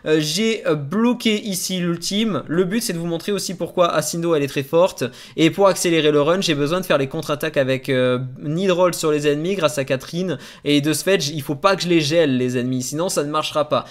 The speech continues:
Alors je vais me mettre plus tanky avec un bouclier, et cetera. Et ça, vous verrez, ça devrait fonctionner plutôt bien. Je fais pareil sur la deuxième vague. Et sur la troisième, je mets priorité sur le premier skill. Et, euh, je fais la première action,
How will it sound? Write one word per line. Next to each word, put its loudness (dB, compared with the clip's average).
Alors 4
je -4
vais 0
me 2
mettre 0
plus -6
tanky -2
avec -2
un 0
bouclier, -2
et -4
cetera. -2
Et -4
ça, -4
vous -4
verrez, -2
ça -2
devrait -4
fonctionner -6
plutôt -4
bien. -4
Je -8
fais -6
pareil 2
sur 2
la 2
deuxième 2
vague. 4
Et 4
sur 4
la 4
troisième, 2
je -2
mets 2
priorité -2
sur -2
le 2
premier 0
skill. 2
Et, 2
euh, 4
je 4
fais 2
la 4
première 4
action, 0